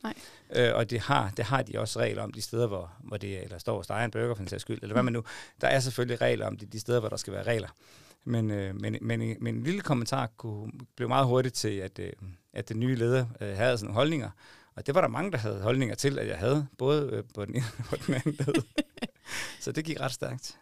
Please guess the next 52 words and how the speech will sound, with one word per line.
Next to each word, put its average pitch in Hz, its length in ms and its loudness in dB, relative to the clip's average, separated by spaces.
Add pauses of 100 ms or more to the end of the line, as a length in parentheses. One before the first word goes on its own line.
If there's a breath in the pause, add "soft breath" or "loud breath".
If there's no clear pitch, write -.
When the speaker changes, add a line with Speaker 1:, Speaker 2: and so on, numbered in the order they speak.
Speaker 1:
Ja. 214 140 -4 (100)
Speaker 2:
Øhm, 98 600 -10 (800 soft breath)
og, 123 140 -2
og 123 100 -4
det - 100 -4
Speaker 1:
Men 220 140 4
måske 269 320 2
viser 285 240 0
det 226 80 4
også 240 140 0
en 247 60 0
eller 220 140 2
anden 220 120 0
form 214 260 2
for, - 560 -4
mm, - 380 -10 (160)
autoritetstro. 214 880 0 (1040)
Speaker 2:
Ja. 117 260 4
Speaker 1:
I 214 40 2
forhold 247 380 4
til 240 140 2
Speaker 2:
Ja. 240 100 6
Speaker 1:
at 226 80 4
sige, 240 400 4 (460)
øh, 208 60 -6
"Nu 240 320 -2
har 285 240 0
vi 208 160 0
en 196 120 0
leder, 294 280 2 (100)
og - 60 -6
han 294 160 4
siger 277 180 -2
sådan 247 200 0
her." 247 200 -2 (340 loud breath)
Speaker 2:
Ja. 156 40 -16 (480 loud breath)
Speaker 1:
Øh, 214 60 -2 (240)
det - 0 -
er - 140 -4
Speaker 2:
Ja. 277 60 6
Speaker 1:
faktisk 240 360 0
noget 233 120 6
af 233 60 4
det, 226 60 6
jeg 214 100 4
prøver 214 200 2
at 208 60 2
lære 208 360 0
mine 254 400 4
sådan 214 280 0
nye 302 180 8
ledere, 220 360 4